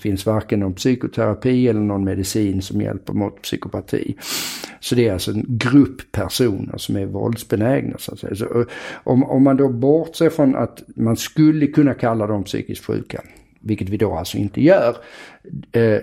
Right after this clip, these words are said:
då är inte psykisk sjukdom egentligen förenat med särskilt mycket ökad våldsbenägenhet. Det är en missuppfattning bland befolkningen att det skulle vara så. De är jätterädda för aparta personer och så här, men de är i allmänhet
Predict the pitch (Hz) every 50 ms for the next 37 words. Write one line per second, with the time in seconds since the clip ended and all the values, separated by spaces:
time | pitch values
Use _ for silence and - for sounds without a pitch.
0 | - - - 143 120 110 127 131 147 170 170 127 117 127 147 151 147 143 135 -
1 | - 110 - - 120 117 - - - - - - 113 117 120 117 - - - 107
2 | 98 104 107 107 98 95 95 - 107 101 95 - 117 110 104 104 98 95 95 95
3 | - - 104 - - - - - 113 110 104 - - - - - 107 107 - -
4 | - - - 107 107 107 - - - - - - - _ _ - 110 110 117 123
5 | 113 - - - 113 110 107 95 101 107 110 131 170 - - - - 131 131 131
6 | 127 135 135 135 - 127 - - 143 143 135 - - 110 104 95 90 101 - -
7 | _ - - - - 117 110 110 - 123 123 131 123 - - 107 104 - - 95
8 | 92 - - 107 - - 110 107 101 110 127 131 131 - - - - - 101 104
9 | 110 110 107 110 - 120 107 104 104 98 92 95 92 92 - 98 92 90 - -
10 | - - - - - - - - - - - - - - - - 107 95 - -
11 | - 87 87 - 104 95 - - 113 107 104 107 107 104 - 110 - - - -
12 | - 101 104 107 104 107 110 107 95 101 104 101 101 95 95 95 - - _ -
13 | -